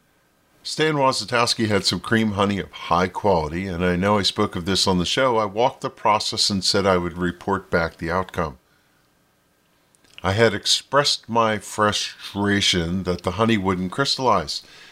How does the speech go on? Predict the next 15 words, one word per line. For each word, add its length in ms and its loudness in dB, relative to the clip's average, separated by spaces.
I 80 -2
made 200 4
it 120 -4
over 180 0
the 140 -2
Christmas 500 -2
break, 400 0
and 160 -6
come 380 2
early 260 2
March, 520 -2
it 100 -2
had 220 0
not 260 0
formed 480 -2